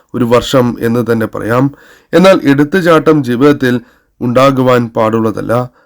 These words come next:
അത് നിങ്ങളെ അപകടത്തിലേക്ക് നയിക്കും. പണം ജീവിതത്തിൽ നിങ്ങൾ ആ-, ആഗ്രഹിക്കുന്ന രീതിയിൽ സ്വന്തമാക്കുവാൻ സാധിക്കും.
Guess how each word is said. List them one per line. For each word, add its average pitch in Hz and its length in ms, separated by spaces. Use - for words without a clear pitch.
അത് 127 220
നിങ്ങളെ 127 280
അപകടത്തിലേക്ക് 120 880
നയിക്കും. 139 500
പണം 170 320
ജീവിതത്തിൽ 156 560
നിങ്ങൾ 131 300
ആ-, 120 200
ആഗ്രഹിക്കുന്ന 131 800
രീതിയിൽ 117 440
സ്വന്തമാക്കുവാൻ 139 840
സാധിക്കും. 127 600